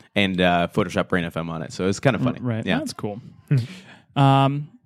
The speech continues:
Speaker 2: well, great. Uh, that pretty much wraps up the Floor nine mailbag questions this week. Uh, so thank you, listeners, and thank you, Christina, for your, uh, for your input. Well, that was just a lovely way to, uh, end the podcast here. And I wanna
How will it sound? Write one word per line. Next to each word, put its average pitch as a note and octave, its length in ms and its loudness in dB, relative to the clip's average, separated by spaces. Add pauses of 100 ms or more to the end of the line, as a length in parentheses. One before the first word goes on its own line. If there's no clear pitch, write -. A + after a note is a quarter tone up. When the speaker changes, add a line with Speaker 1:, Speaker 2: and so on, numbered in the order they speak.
(120)
Speaker 2:
well, E3 200 6
great. F3 340 4 (380)
Uh, C3+ 360 8 (520)
that C#3 260 0
pretty E3+ 120 2
much D3 100 0
wraps D3 220 2
up D3+ 60 2
the C3+ 120 2
Floor D3 200 4
nine C3 200 4
mailbag B2+ 380 4
questions B2 420 0
this B2 160 2
week. C#3 240 2 (200)
Uh, A2+ 500 4
so A#2+ 140 4
thank A#2+ 220 4
you, A#2+ 220 6
listeners, B2 380 0
and A2 220 -4
thank A2 180 -4
you, A2 80 -2
Christina, A#2+ 440 -2
for G#2+ 300 -2
your, G#2 480 -6
uh, G#2 440 -6
for C#3+ 120 4
your B2 100 10
input. B2+ 260 6 (440)
Well, C3+ 120 8
that F3 180 6
was A2+ 460 8
just B2 280 4
a A2+ 240 2 (200)
lovely A#2+ 400 6
way G#2+ 480 0
to, G#2+ 520 0
uh, G#2+ 520 -4 (120)
end A#2+ 160 0
the A2+ 60 -2
podcast A#2 560 -2
here. A#2 180 4
And A#2 120 2
I - 20 4
wanna C3+ 300 6